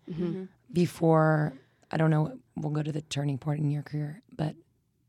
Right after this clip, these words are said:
Speaker 3: at
Speaker 1: Ye-,
Speaker 3: that point, you
Speaker 1: yeah,
Speaker 3: know?
Speaker 1: so honest, it's still one that I work with, uh, day in, day out. I, I really have a belief that you have to work really, really hard for money and that it has to be, um, that it sometimes has to be hard.
Speaker 3: Like, painful and
Speaker 1: And that
Speaker 3: hard,
Speaker 1: was my
Speaker 3: yeah.
Speaker 1: experience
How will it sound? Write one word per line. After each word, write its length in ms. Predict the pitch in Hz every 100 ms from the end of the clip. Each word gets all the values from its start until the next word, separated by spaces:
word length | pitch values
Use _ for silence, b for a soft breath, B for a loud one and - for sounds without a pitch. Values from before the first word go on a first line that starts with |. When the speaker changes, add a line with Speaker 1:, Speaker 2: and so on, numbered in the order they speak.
| -
Speaker 3:
at 100 | 175
Speaker 1:
Ye-, 60 | 202
Speaker 3:
that 180 | - -
point, 380 | - - - -
you 140 | 175 156
Speaker 1:
yeah, 160 | -
Speaker 3:
know? 60 | 147
Speaker 1:
so 280 | - 220 -
honest, 260 | 190 220 240
it's 160 | - -
still 220 | 233 226
one 140 | 226
that 80 | 208
I 80 | 175
work 280 | 180 180 -
with, 380 | 165 160 - - - -
uh, 240 | 180 175
day 160 | 175 180
in, 100 | 180
day 60 |
out. 160 | 185 196
I, 160 | 180 175 180 -
I 140 | 185 196
really 340 | 208 185 196
have 140 | 196
a 60 | 185
belief 360 | 180 165 185 -
that 120 | -
you 80 | 180
have 200 | 175 165
to 80 | 185
work 160 | 165 -
really, 340 | 170 180 165 175
really 220 | 185 175
hard 280 | - 160 165
for 120 | 208
money 260 | 208 220 208
and 100 | 180
that 80 | 170
it 80 |
has 260 | - 170 -
to 80 | 180
be, 380 | 175 175 165 170 B B B B B
um, 340 | 185 170 160 175
that 100 | 180
it 220 | 175 -
sometimes 320 | 185 175 180
has 180 | 175 -
to 60 | 160
be 80 | 156
hard. 420 | - 165 151 170
Speaker 3:
Like, 140 | 170 -
painful 360 | 123 143 139 147
and 100 | 131
Speaker 1:
And 100 | 131 202
that 60 |
Speaker 3:
hard, 40 | 202
Speaker 1:
was 140 | 208
my 80 | 185
Speaker 3:
yeah. 40 |
Speaker 1:
experience 840 | - - 160 151 143 - - -